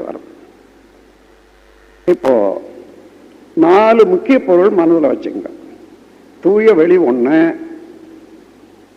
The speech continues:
அப்புறம் சக்தி விண் என்பது ரெண்டு, அதுதான் சுழல் அலை. அதிலிருந்து வரக்கூடியது விரிவு அலை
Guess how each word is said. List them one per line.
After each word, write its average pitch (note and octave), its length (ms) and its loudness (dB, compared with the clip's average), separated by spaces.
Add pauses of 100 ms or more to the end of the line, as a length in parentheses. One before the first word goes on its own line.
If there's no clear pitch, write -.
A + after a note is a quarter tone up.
(1300)
அப்புறம் B2+ 340 -2
சக்தி E3 380 -2 (580)
விண் F#3 240 0 (340)
என்பது B2+ 300 -2 (140)
ரெண்டு, A#2 340 -2 (1200)
அதுதான் D#3 380 0
சுழல் C#3 340 2
அலை. A#2 200 0 (1160)
அதிலிருந்து A3 480 4
வரக்கூடியது G#3 640 0 (220)
விரிவு A#3 380 0 (120)
அலை F#3 160 4